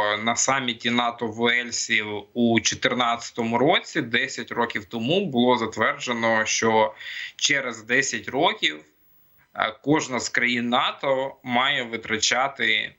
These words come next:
мінімум, е, два відсотки свого В В П на оборону.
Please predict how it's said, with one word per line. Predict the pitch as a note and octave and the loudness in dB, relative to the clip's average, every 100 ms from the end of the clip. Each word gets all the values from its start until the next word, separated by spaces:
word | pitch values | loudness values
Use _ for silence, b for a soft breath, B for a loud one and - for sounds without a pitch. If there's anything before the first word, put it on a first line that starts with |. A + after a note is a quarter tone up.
| - | -6
мінімум, | B2 B2+ C3+ B2 A2+ A2+ G#2+ A2 | 0 0 2 2 2 2 2 2
е, | G#2+ G#2 G#2 | 2 2 0
два | G#2 A2 A2+ A#2 | -4 -2 0 0
відсотки | G#2+ G2+ - A#2 A2+ - - G#2 G2+ | -2 -8 -6 0 0 0 -2 -2 -2
свого | - A#2 A#2 A2 A2 | -6 -2 0 2 0
В | G#2+ G#2+ | 0 0
В | G#2+ - | -2 0
П | B2+ D3 | 0 0
на | B2+ A2+ A2 A2+ | -2 -2 0 -2
оборону. | A2+ A#2 A2 - - B2+ | -2 -2 -2 -2 -8 -18